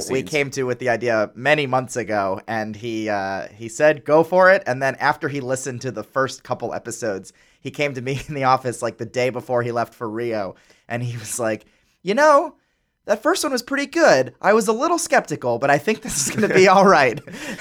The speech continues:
Speaker 2: And
Speaker 1: Yeah.
Speaker 2: so thanks for, uh,
Speaker 1: Ringing endorsement.
Speaker 2: thanks for, even though you were skeptical at first, we appreciate, uh, all, all the, all the help and support and promotion and everything.
Speaker 1: That's the other thing that Ben Eagle does. I should have mentioned that. Uh, he's in Rio right now, kind of coordinating a lot of our editorial
Speaker 2: He's at the
Speaker 1: coverage.
Speaker 2: games.
Speaker 1: He's, he's literally at the
Speaker 2: He's
Speaker 1: games.
Speaker 2: the at the games part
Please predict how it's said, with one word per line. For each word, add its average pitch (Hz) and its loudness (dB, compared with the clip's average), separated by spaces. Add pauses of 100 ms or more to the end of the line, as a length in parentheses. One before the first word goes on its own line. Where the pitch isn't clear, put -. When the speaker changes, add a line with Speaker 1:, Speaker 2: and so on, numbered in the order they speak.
Speaker 2:
And 170 2
Speaker 1:
Yeah. 160 8
Speaker 2:
so - 4
thanks 180 0
for, 175 6
uh, 147 6
Speaker 1:
Ringing 170 6
endorsement. 196 6
Speaker 2:
thanks 196 0
for, 185 4
even 190 2
though 180 6
you 165 6
were 156 4
skeptical 147 0
at 123 -4
first, 113 -2
we 127 -4
appreciate, 117 -6
uh, 101 -4
all, 117 0
all 113 -2
the, 98 -4
all 120 0
the 107 -2
help 117 0
and 104 -6
support 107 -6
and 98 -16
promotion 110 -8
and 101 -10
everything. 98 -10
Speaker 1:
That's 160 -2
the 180 4
other 196 6
thing 170 2
that 147 2
Ben 143 4
Eagle 135 2
does. 101 -2
I 101 0
should 131 -2
have 113 0
mentioned 110 -2
that. 92 -4
Uh, 98 0
he's 131 -4
in 147 2
Rio 123 6
right 101 4
now, 98 0
kind 107 -2
of 95 -8
coordinating 104 0
a 95 -4
lot 101 6
of 98 0
our 98 4
editorial 104 0
Speaker 2:
He's 101 0
at - 4
the - -2
Speaker 1:
coverage. - -10
Speaker 2:
games. 135 2
Speaker 1:
He's, 131 0
he's 131 0
literally 151 6
at 113 2
the 117 -4
Speaker 2:
He's 180 4
Speaker 1:
games. 196 2
Speaker 2:
the 165 2
at 151 2
the 151 -4
games 139 -2
part 135 4